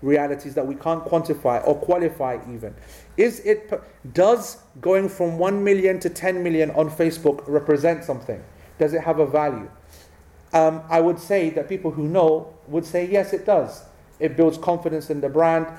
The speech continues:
It makes you think that everyone is really interested in it, that they are, that this is a well-known and, and popular one, not a sly secret one that just opened up yesterday, et cetera, et cetera.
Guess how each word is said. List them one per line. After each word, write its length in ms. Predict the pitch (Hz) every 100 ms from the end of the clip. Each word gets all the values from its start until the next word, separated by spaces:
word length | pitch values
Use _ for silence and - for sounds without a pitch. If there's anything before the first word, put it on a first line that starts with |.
| - -
It 80 | 156
makes 240 | 156 156
you 60 | 147
think 260 | 147 156
that 100 | 156
everyone 320 | 143 147 151 147
is 140 | 127
really 240 | 147 139
interested 400 | 165 170 160 170
in 100 | 160
it, 160 | 156 151 - -
that 120 | 143
they 220 | 147 143
are, 400 | - 143 143 143 - -
that 100 | 139
this 160 | 160
is 100 | 131
a 60 | 139
well-known 560 | 151 156 151 151 151
and, 120 | 139 131 -
and 180 | 131 -
popular 340 | 170 165 165
one, 280 | 160 160 160 - -
not 120 | 147
a 120 | 147 147
sly 400 | - 156 151 143
secret 360 | - 147 156
one 140 | 156 147
that 140 | 139
just 140 | 143
opened 300 | 143 143 143
up 140 | 131 131
yesterday, 560 | 175 170 160 160 156 - - 147
et 100 | 147
cetera, 300 | 156 147 143
et 20 |
cetera. 480 | 147 143 151 151